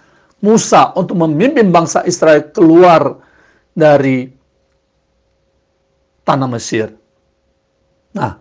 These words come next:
dan pada saat Musa memimpin umat Israel mulai berjalan menuju, ya, keluar dari tanah Mesir dan tibalah mereka mendekati Laut Teberau.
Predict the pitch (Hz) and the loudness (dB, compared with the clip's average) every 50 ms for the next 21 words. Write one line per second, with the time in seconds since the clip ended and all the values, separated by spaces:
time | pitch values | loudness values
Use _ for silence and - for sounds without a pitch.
0 | _ _ _ _ _ _ - 247 240 233 208 247 254 226 - - 370 440 440 359 | _ _ _ _ _ _ 0 2 2 4 4 2 2 2 2 2 0 0 2 2
1 | 294 302 302 - 269 233 220 220 208 202 247 330 320 285 320 262 226 202 226 233 | 2 2 4 4 2 2 4 2 2 2 2 2 0 0 0 -2 0 0 2 2
2 | 220 - - 220 214 196 190 208 247 277 302 285 240 220 185 190 185 170 147 135 | 2 2 2 0 0 2 2 2 2 4 4 4 2 2 2 2 2 0 0 2
3 | 175 196 196 202 196 185 180 180 175 160 156 156 214 302 359 311 262 180 185 226 | 4 4 6 4 4 4 2 2 2 0 0 0 2 2 2 2 0 0 0 2
4 | 202 202 220 294 - _ _ _ _ _ _ _ _ _ _ _ _ - 165 170 | 2 2 0 -2 -8 _ _ _ _ _ _ _ _ _ _ _ _ -2 0 2
5 | 226 285 285 - _ _ _ _ _ _ _ _ _ _ _ _ _ _ _ _ | 2 0 -2 -10 _ _ _ _ _ _ _ _ _ _ _ _ _ _ _ _
6 | _ _ _ _ _ _ _ _ _ _ _ _ _ _ _ _ _ _ _ _ | _ _ _ _ _ _ _ _ _ _ _ _ _ _ _ _ _ _ _ _
7 | _ _ _ _ _ _ _ _ _ _ _ _ _ - 214 196 196 226 277 302 | _ _ _ _ _ _ _ _ _ _ _ _ _ 0 2 4 4 6 6 6
8 | 285 262 202 202 208 202 - - 196 202 202 214 - - 226 190 208 202 196 170 | 6 4 4 4 2 2 4 2 2 2 2 2 0 0 2 2 2 2 2 0
9 | - 262 226 185 269 320 294 247 214 196 185 185 214 254 - - - 170 160 156 | -2 -2 0 2 4 4 4 4 4 4 4 4 4 2 2 0 2 2 2 2
10 | 143 - - _ _ _ _ _ _ _ _ _ _ - 233 226 220 208 - - | 0 -2 -12 _ _ _ _ _ _ _ _ _ _ -2 2 4 2 2 2 2
11 | 254 294 302 220 240 220 202 175 185 196 190 185 - - - 180 151 151 160 156 | 0 0 2 2 0 -2 0 2 2 2 2 2 0 0 0 0 2 2 2 4
12 | 170 165 143 123 117 - - | 4 4 4 2 0 -4 -12